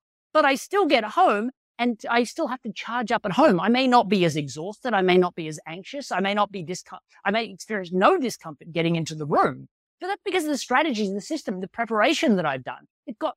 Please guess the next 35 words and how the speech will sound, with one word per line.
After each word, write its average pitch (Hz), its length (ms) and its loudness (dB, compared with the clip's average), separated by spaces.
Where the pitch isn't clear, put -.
nothing 294 380 2
to 302 60 -4
do 302 200 2
with 233 100 0
the 208 80 -8
fact 247 240 0
that 226 100 -8
I've 190 140 -4
changed 220 380 -10
personality 196 560 -2
types, 156 320 -10
which - 220 -4
actually 240 480 -2
isn't 185 280 -2
possible. - 460 -2
So 214 220 0
first 320 280 2
thing 202 240 2
is 190 180 -6
there's, 196 220 -6
you 196 140 -2
cannot 311 480 0
change 233 240 2
your 208 100 4
personality 160 600 0
type, 151 220 -4
and 196 100 -6
there's 180 140 -2
nothing 220 440 0
wrong 175 260 2
with 165 140 -4
being 175 220 0
introverted 185 420 0
or 359 220 0
extroverted. 139 540 -14